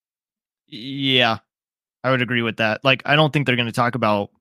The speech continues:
Mario versus Donkey Kong at all, maybe, because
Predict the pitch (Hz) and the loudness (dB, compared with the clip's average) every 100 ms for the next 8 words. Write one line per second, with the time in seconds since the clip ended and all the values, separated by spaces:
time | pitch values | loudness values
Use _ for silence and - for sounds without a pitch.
0 | _ - 131 110 107 107 104 104 110 107 | _ -2 2 2 2 -2 -4 -2 -2 -2
1 | 107 107 104 104 95 _ _ _ _ _ | -4 -4 -4 -6 -10 _ _ _ _ _
2 | _ _ - 107 95 123 185 - - 190 | _ _ -6 -2 2 2 0 -2 0 2
3 | 202 214 190 110 120 110 95 | 2 0 -2 -4 -2 -2 -4